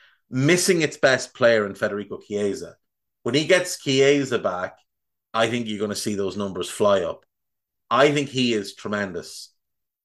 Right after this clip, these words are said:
I love that left-footed game. I love how easy he makes it look.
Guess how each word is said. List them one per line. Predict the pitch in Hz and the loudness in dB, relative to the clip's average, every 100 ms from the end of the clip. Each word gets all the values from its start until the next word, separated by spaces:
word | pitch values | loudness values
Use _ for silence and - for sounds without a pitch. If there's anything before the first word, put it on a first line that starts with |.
| - | -2
I | |
love | 113 120 139 175 143 | 0 4 4 4 4
that | 151 123 | 2 2
left-footed | 120 135 143 - 135 120 110 | 2 4 2 2 -4 -4 -4
game. | 117 110 110 104 101 _ _ _ _ | -2 0 0 -4 -12 _ _ _ _
I | 113 | 0
love | 113 143 143 | 6 6 4
how | 123 135 123 | 0 0 0
easy | 123 135 135 117 113 | -2 -2 -2 -4 -4
he | 117 | -4
makes | 107 104 - | -6 -6 -8
it | 107 | -8
look. | 98 90 - | -6 -6 -8